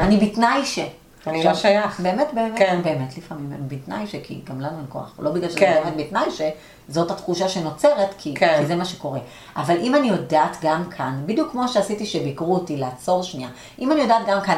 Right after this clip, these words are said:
Speaker 1: אפילו אם זה בדיעבד, ועם ילדים זה עובד מדהים, גם אם זה ב-, בדיעבד, אם, אם אני יודעת לבקש סליחה על הדרך שבה התבטאתי, ולהסביר למה הייתה הכוונה שלי,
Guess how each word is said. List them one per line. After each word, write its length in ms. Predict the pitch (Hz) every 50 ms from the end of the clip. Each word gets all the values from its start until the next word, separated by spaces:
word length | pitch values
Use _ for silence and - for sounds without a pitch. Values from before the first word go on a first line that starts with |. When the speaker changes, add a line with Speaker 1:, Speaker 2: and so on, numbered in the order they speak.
| -
Speaker 1:
אפילו 520 | 190 190 - - - - 277 269 285 285 233
אם 100 | 233 196
זה 140 | 175 175
בדיעבד, 520 | 156 151 147 131 147 151 143 - 180 170 156 139
ועם 180 | 143 156 147 147
ילדים 420 | 151 147 143 139 139 139 220 220 202
זה 100 | 170 156
עובד 240 | 143 135 160 160 160
מדהים, 240 | 147 135 143 139 131 - - - - - - 143
גם 220 | 143 185 208 240 277
אם 80 | 302 269
זה 120 | 240 240
ב-, 280 | 196 175 190 185 - 143
בדיעבד, 340 | 165 165 160 156 151 151 143 - - -
אם, 100 | 165 165 - -
אם 120 | 175 165 156
אני 180 | 156 170 208
יודעת 600 | 254 277 240 - 139 135 156 143 135 135 135 - - - - - - - -
לבקש 460 | 160 156 143 156 147 - - 269 285 285
סליחה 500 | - - - - - 160 147 139 - 214 226 247
על 80 | 220 175
הדרך 440 | 160 139 135 160 175 196 196 -
שבה 280 | - - 156 139 139 143
התבטאתי, 640 | 143 147 143 143 147 151 - 143 135 135 170 170 170 - - - - 151
ולהסביר 760 | 147 160 170 170 165 160 151 143 139 143 143 214 247 254 247
למה 420 | 226 190 160 151 151 175 214 233 - -
הייתה 320 | - 156 143 139 - 165 160
הכוונה 600 | 180 - - - 139 123 135 127 131 135 151 170
שלי, 340 | 175 - 190 196 202 214 226